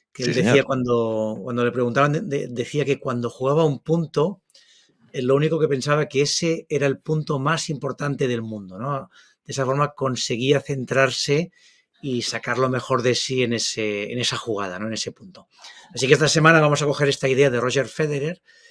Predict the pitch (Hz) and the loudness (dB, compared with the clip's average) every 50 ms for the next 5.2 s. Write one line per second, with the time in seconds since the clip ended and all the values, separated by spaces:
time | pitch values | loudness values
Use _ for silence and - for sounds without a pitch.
0 | _ _ _ - 139 131 127 131 127 139 135 - 127 123 - 143 127 123 120 - | _ _ _ -4 -2 0 0 0 0 -2 -4 -4 -4 -6 -2 0 0 0 -2 -4
1 | _ - - 127 - - 135 131 123 123 127 123 - 135 127 123 113 - - 131 | _ -10 -8 -8 -4 -4 -4 -4 -2 -4 -4 -6 -6 -6 -8 -8 -6 -4 -4 -4
2 | - - - 123 117 113 107 - 120 120 - - 123 123 143 143 131 131 143 160 | -4 -4 -6 -4 -4 -4 -2 -2 -2 -2 0 0 0 2 2 4 4 2 2 0
3 | - _ _ - - - - _ _ - 139 131 135 135 143 131 135 127 123 147 | -4 _ _ -20 -20 -20 -20 _ _ -2 -2 0 0 0 0 0 0 2 4 4
4 | 139 - - 131 120 _ - 156 151 160 156 156 - 151 139 147 151 147 147 165 | 2 2 0 -6 -6 _ 0 2 4 6 4 4 4 4 4 6 4 4 4 0
5 | 185 - - - | -2 -4 -6 -10